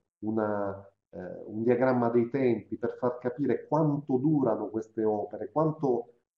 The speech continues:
quando ci dobbiamo aspettare l'apertura di un'opera. E questa, eh, il, questo, questo grafico fa vedere come su ogni opera noi cerchiamo di far vedere tutti i diversi passaggi, a partire dalla determinazione del cup, che è il codice unico di progetto che va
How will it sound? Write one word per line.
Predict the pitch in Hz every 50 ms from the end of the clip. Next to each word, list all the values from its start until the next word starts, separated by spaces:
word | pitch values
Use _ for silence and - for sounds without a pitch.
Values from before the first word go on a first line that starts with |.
| _ _ _
quando | - 160 196 190 185 160 151
ci | 147 160
dobbiamo | 139 135 131 135 143 139 139
aspettare | 127 - - - 131 - - - 127 113 104 104
l'apertura | 101 98 101 - 110 - - - 110 110 107
di | - 101
un'opera. | 104 101 101 95 92 - - - 101 101 107 -
E | 175 170 165 - - - _ _ _ _ _ _ _ _ _ _ _
questa, | - 170 160 160 - 120 113 110 110 -
eh, | - 107 104 104 107 107 107 104 -
il, | - 127 120 113 110 110 110 107 _
questo, | - 131 127 - - 110 -
questo | - 123 - - 190
grafico | 170 131 113 117 120 117 - 113 - 113 107
fa | - 127
vedere | 127 135 139 123 123 120 117 117
come | - 113 107 107 104 - _ _ _ _
su | - - - 180 165 151
ogni | 135 127 151 165 175 151
opera | 120 117 117 117 - - - 123 120 123 123 123 123 - _ _ _ -
noi | 139 143 143 147 147 147
cerchiamo | 147 147 131 - - 131 127 117 113 117
di | 113 -
far | - 123 123
vedere | 123 127 127 127 113 110 - - _
tutti | - 247 254 - - - - _ _ -
i | 120 117 113
diversi | 113 120 123 143 143 139 139 - - - 117
passaggi, | 117 113 - - - - 127 107 95 95 92 92 98 104
a | 98
partire | - - - 120 117 - - - 160 160 139 123 110
dalla | 110 107 107 107
determinazione | 113 113 - 117 117 117 120 120 123 120 - - 147 131 113
del | 110 110 110 - _
cup, | - 139 120 - - _ - 90
che | - 92
è |
il | 95 95
codice | - 123 113 110 101 110
unico | 113 117 120 113 104 101 107
di | - -
progetto | - - 110 107 - - 117 110 101 - - - 92
che | 87 92
va | 92 87 87 -